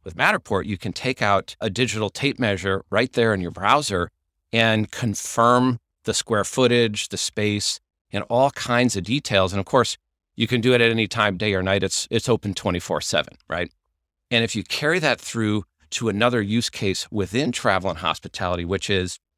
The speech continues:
hey, maybe I'm a superhost and I have three locations. I'm thinking about redecorating,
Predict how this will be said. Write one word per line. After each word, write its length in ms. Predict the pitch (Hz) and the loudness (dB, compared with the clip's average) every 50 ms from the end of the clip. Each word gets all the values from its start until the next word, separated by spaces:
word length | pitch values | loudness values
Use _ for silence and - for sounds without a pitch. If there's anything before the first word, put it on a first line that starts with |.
| _ _ _ _ _ _ _ - | _ _ _ _ _ _ _ -4
hey, 260 | - 135 143 107 82 - - | -2 0 0 0 0 -2 -6
maybe 640 | 113 98 101 104 110 131 135 127 131 123 120 120 113 - | -8 -4 0 2 2 2 4 4 4 4 4 2 2 0
I'm 180 | - 107 110 104 | -2 -2 0 0
a 160 | 98 92 87 | 0 0 0
superhost 640 | 73 - - - 139 - 123 110 101 120 117 107 - | 0 -2 -2 -2 -2 0 0 2 2 2 2 2 2
and 80 | - 101 | 2 2
I 60 | 101 | 2
have 240 | 98 98 101 92 90 | 2 2 0 -2 -2
three 320 | - - - 123 123 123 | -4 -8 -2 0 2 2
locations. 720 | 117 113 110 - - - 117 110 104 - - 110 107 113 107 | 4 2 2 0 -2 -2 -2 -2 -2 0 0 0 2 0 0
I'm 140 | 101 98 90 | -2 -2 -4
thinking 380 | 85 - - 117 - - 117 110 | -4 -4 -4 -4 -2 -2 -2 0
about 280 | 95 101 95 85 - | 2 2 2 2 2
redecorating, 920 | 98 110 107 87 120 117 - - 110 107 107 107 110 107 113 107 107 107 107 | -2 -4 -2 2 2 0 2 2 2 4 4 6 6 6 4 4 2 0 -2